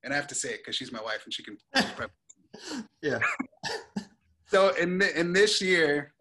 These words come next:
Speaker 1: uh, wrapping up with all the stuff that's going on this year, um, what are you most thankful for in twenty twenty?
Speaker 2: I'm thankful to live in Tyler, Texas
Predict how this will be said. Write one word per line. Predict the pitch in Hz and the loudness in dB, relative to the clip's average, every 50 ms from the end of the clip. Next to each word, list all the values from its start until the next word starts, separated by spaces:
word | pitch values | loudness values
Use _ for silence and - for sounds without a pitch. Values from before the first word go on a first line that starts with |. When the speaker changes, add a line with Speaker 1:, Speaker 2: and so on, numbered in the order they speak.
| - | -4
Speaker 1:
uh, | 143 139 135 | -2 -2 0
wrapping | 135 151 160 165 165 170 160 160 | 2 2 2 2 2 0 0 2
up | 156 147 139 127 - - _ _ _ - | 4 4 2 2 0 -8 _ _ _ -8
with | 143 147 151 151 - - | -4 -4 -4 -4 -4 0
all | 165 185 202 202 202 202 196 | 4 6 6 8 8 6 6
the | 170 180 170 160 151 147 139 135 131 127 123 117 117 113 107 101 101 _ - - _ _ _ _ _ _ _ _ _ - - _ _ _ _ | 6 4 4 4 4 2 2 0 -2 -2 -4 -6 -6 -8 -10 -12 -16 _ -20 -20 _ _ _ _ _ _ _ _ _ -20 -20 _ _ _ _
stuff | - - - - 185 175 170 - | -8 -4 0 2 2 2 4 2
that's | 170 160 - | 0 0 0
going | - 175 175 165 170 | 0 0 2 2 4
on | 165 160 156 156 | 2 2 2 2
this | 156 151 147 - - | 2 2 2 0 0
year, | 143 143 147 147 143 143 139 139 139 - _ _ _ _ _ _ _ _ _ _ _ - | 0 0 0 2 2 2 0 -2 -4 -6 _ _ _ _ _ _ _ _ _ _ _ -8
um, | 139 139 139 147 | -6 -4 0 2
what | 160 185 196 | 4 4 6
are | 202 190 | 6 4
you | 175 170 175 180 175 170 156 151 143 135 135 139 135 - - | 2 2 0 0 2 4 4 2 2 0 -4 -8 -14 -14 -10
most | 135 151 160 165 160 156 - - - - - _ | -4 0 2 2 2 2 2 -2 -2 -4 -10 _
thankful | - 156 160 160 156 160 156 143 135 | -4 -2 -2 -2 -2 -4 -6 -8 -8
for | - - - - 131 123 123 120 117 117 113 113 - - - 113 - | -8 -10 -10 -8 -8 -6 -6 -4 -4 -2 -4 -4 -6 -10 -18 -18 -12
in | 135 131 123 120 117 113 110 | -10 -10 -8 -8 -10 -10 -10
twenty | - 147 139 135 123 | -8 -6 -4 -4 -6
twenty? | 120 - 135 127 117 95 - _ _ _ _ _ _ _ _ _ _ _ _ _ _ _ _ _ _ _ _ _ _ _ - | -6 -8 -10 -10 -10 -12 -14 _ _ _ _ _ _ _ _ _ _ _ _ _ _ _ _ _ _ _ _ _ _ _ -2
Speaker 2:
I'm | 240 247 208 | 0 0 0
thankful | - 208 202 202 - 185 196 156 | 0 0 0 0 0 0 0 2
to | 147 | 4
live | 143 151 151 151 | 4 4 4 2
in | 143 120 | 0 -2
Tyler, | 110 113 143 131 127 120 113 | -2 -4 -4 -4 -4 -4 -4
Texas | - 117 117 113 - 110 110 113 107 - - | -6 -6 -8 -8 -8 -8 -10 -10 -10 -12 -14